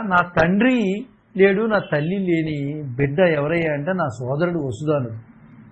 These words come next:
కాబట్టి మీరు వసుదానుడికి మాత్రమే మీ సహకారం అందించగలరని ధర్మం కూడా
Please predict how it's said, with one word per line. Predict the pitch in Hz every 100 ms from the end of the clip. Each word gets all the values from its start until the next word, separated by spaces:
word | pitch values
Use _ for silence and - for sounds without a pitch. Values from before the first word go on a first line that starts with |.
| - -
కాబట్టి | 127 147 185 185 170 143 143 - - -
మీరు | 170 165
వసుదానుడికి | 139 131 117 107 156 196 220 233 220
మాత్రమే | 202 196 196 208 220 170 139 - - - -
మీ | 185
సహకారం | 190 156 160 185 220 220
అందించగలరని | 190 170 190 190 196 190 185 185 160 143 143 - - _ _ _
ధర్మం | 143 127 143 185 269 285
కూడా | 285 226 135